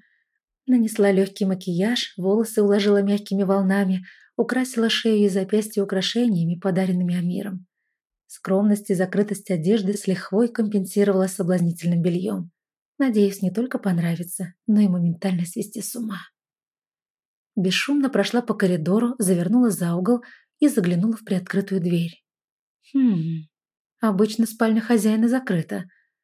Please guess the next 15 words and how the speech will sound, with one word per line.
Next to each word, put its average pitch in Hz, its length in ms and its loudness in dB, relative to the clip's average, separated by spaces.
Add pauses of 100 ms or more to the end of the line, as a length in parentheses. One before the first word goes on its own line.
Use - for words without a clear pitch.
(140)
но, 202 140 4
очевидно, 185 580 0
меня 208 300 4
здесь 196 240 4
ждут. 196 420 -2 (560)
Запах 202 460 -2
кальяна, 180 680 -2 (320)
расстеленная 208 640 0
постель, 190 680 -2 (240)
на 208 100 4
стеклянном 196 560 2
столике 208 460 -2
фрукты 190 400 -4
и 165 60 2
вино. 156 400 -2